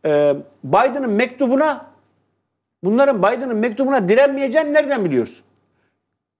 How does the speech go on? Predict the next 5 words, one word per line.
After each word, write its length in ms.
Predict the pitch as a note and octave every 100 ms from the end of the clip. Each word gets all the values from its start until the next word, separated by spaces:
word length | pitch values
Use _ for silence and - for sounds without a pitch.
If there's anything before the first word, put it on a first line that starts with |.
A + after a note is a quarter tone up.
| _ _ _ -
Biri, 180 | G3+ C4+
ikincisi 600 | A#3 - C4+ C#4 F4 A#4 - G#2+
geçmişte 460 | C#3 D3+ D#3 -
örneği 300 | F#3+ G3+ A3+
var. 180 | G3 G3+